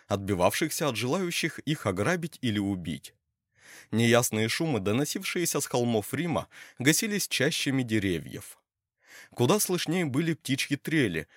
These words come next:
уханье сов, шорохи мелкой лесной живности. Заночевали в купальне. Вместо перин Олег постелил охапки веток и вороха опавших листьев. Простынёй послужил плащ Катяна. Сухов спал чутко,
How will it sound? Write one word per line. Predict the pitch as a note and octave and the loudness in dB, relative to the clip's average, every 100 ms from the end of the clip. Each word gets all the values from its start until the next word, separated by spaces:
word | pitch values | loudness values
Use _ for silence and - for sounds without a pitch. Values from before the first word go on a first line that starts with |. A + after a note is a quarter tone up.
| _ | _
уханье | C3 A#2+ G#2 F2+ F2+ | 0 2 2 2 0
сов, | - D#3+ - - - - | 2 0 0 -14 -20 -8
шорохи | - G#3 G3 - | 0 2 2 0
мелкой | D#3+ A#2 E3 - C#3+ | 0 2 2 2 0
лесной | G#2+ - G2+ | 0 0 0
живности. | G2+ G2+ F#2 F2 D2 - - - _ _ _ _ _ - - | 0 0 -2 -4 -8 -8 -10 -14 _ _ _ _ _ -20 -10
Заночевали | A2 A2+ G#2+ - C3 F#3+ | 0 2 2 2 0 0
в | - | -2
купальне. | - F#3 G#2+ F2 E2 D#2 - _ _ _ | -4 0 2 0 -2 -10 -16 _ _ _
Вместо | F#2 G#2+ A#2+ - | -2 2 2 2
перин | A2+ G#2+ G2+ F3+ D#3+ | 2 2 2 0 0
Олег | B2+ D#3 - | 0 0 0
постелил | F#3 - D3+ G3+ F#3+ | -4 0 0 2 0
охапки | D#3 D3+ - A2 | 0 -4 -2 -2
веток | F#2 F3+ - - | 0 0 -2 -4
и | B2 | -4
вороха | A2 F3 G3 - C#3+ | 0 2 0 0 0
опавших | A#2+ G2+ - C#3 - | 2 0 0 -6 -6
листьев. | E3 A2 - - D2+ - _ _ _ _ - - | -4 -4 -6 -10 -12 -12 _ _ _ _ -20 0
Простынёй | A#2 - G2+ F#2+ F3+ | 0 2 0 0 0
послужил | F3 - A2 C#3+ G#3 | -2 -2 -2 -2 -6
плащ | - G2+ - | 0 0 0
Катяна. | - G#2 F#2+ D#2+ F2 F2 _ _ _ _ - - | -2 -2 0 -2 -4 -14 _ _ _ _ -20 -20
Сухов | - F#3 - D#3 | -6 -4 0 -2
спал | - C#3+ D3 | 0 0 0
чутко, | - - F3 - E2 | 0 -6 -6 -6 -6